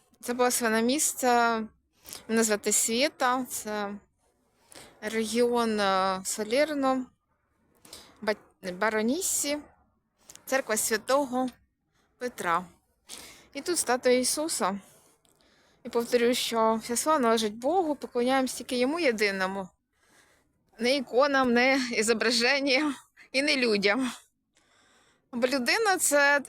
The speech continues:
футляр, який передає передатчик. А,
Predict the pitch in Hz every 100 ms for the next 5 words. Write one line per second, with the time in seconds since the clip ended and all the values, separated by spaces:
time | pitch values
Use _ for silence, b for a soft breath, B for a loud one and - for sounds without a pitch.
0 | 269 349 381 392 494 453 - 254 254 285
1 | 262 285 277 254 294 311 415 - - 285
2 | 277 330 370 - 226 - - - _ _
3 | b b b b b b b _ - 202
4 | 202 202